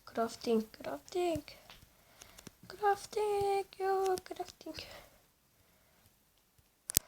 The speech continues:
Crafting. Nereden bulacağız? Pusulayı takip edeceğim. Ortayı gösteriyor arkadaşlar. Buradan da gidebiliriz. Dur bakalım. Bayağı uzun sürebilir.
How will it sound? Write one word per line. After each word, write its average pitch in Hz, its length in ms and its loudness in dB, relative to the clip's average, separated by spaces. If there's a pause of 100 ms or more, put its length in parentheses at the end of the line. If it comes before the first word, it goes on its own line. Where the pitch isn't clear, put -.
(760)
Crafting. 247 420 -10 (240)
Nereden 269 420 6
bulacağız? 247 420 6 (680)
Pusulayı 240 560 0
takip 233 400 0
edeceğim. 220 500 2 (640)
Ortayı 247 460 0
gösteriyor 226 560 4
arkadaşlar. 226 760 0 (800)
Buradan 254 360 12
da 254 60 12
gidebiliriz. 220 680 6
Dur 240 160 4
bakalım. 208 360 4 (1040)
Bayağı 226 260 6
uzun 220 260 6
sürebilir. 226 520 -4